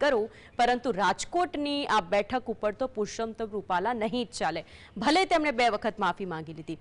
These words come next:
ક્ષત્રિય આગેવાન હતા કરણી સેનાના, તેમણે એ વાતનો ઉલ્લેખ કર્યો કે આખરે જો સી આર પાટીલની માફીની વાત ઉપર તેમને પૂછવામાં આવ્યું કે શા માટે માફી માંગી, તો કે, કે એ તો એમના વિરુદ્ધ, અ, સી આર પાટીલે તો માફી માંગવાની જરૂર જ નથી, કારણ કે તેમણે તો આ નિવેદન આપ્યું જ નથી. આપણી સાથે પ્રદ્યુમનસિંહ જોડાયેલા છે. પ્રદ્યુમનસિંહ,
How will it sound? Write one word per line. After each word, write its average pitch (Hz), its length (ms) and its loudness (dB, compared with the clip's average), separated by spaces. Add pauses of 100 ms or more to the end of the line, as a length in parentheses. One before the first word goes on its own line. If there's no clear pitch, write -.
(280)
ક્ષત્રિય 254 340 2
આગેવાન 262 340 4
હતા 254 180 2
કરણી 233 240 0
સેનાના, 233 400 0
તેમણે 214 280 0
એ 226 60 4
વાતનો 220 320 0
ઉલ્લેખ 214 320 0
કર્યો 233 200 4
કે 247 140 0
આખરે 240 400 4 (220)
જો 247 80 0
સી 220 240 -2
આર 247 120 6
પાટીલની 247 460 0
માફીની 233 400 0
વાત 220 260 4
ઉપર 233 200 -2
તેમને 233 180 0
પૂછવામાં 226 480 0
આવ્યું 233 140 0
કે 247 80 -6
શા 226 200 2
માટે 226 260 -2
માફી 214 300 -2
માંગી, 208 440 -2 (280)
તો 247 80 -2
કે, 262 140 0
કે 277 160 -2
એ 277 40 0
તો 320 120 -2
એમના 294 260 0
વિરુદ્ધ, 285 320 -2
અ, 226 160 0
સી 226 240 -4
આર 262 120 4
પાટીલે 269 440 0
તો 294 100 -4
માફી 226 260 0
માંગવાની 254 440 0
જરૂર 233 380 -2
જ 208 80 -4
નથી, 220 200 -6
કારણ 240 220 2
કે 247 120 -2
તેમણે 208 340 0
તો 226 120 -2
આ 220 40 2
નિવેદન 190 380 -2
આપ્યું 190 340 -4
જ 180 160 -10
નથી. 160 320 -8 (360)
આપણી 240 200 2
સાથે 269 260 2
પ્રદ્યુમનસિંહ 220 580 -2
જોડાયેલા 175 320 0
છે. 196 100 -4
પ્રદ્યુમનસિંહ, 294 600 -2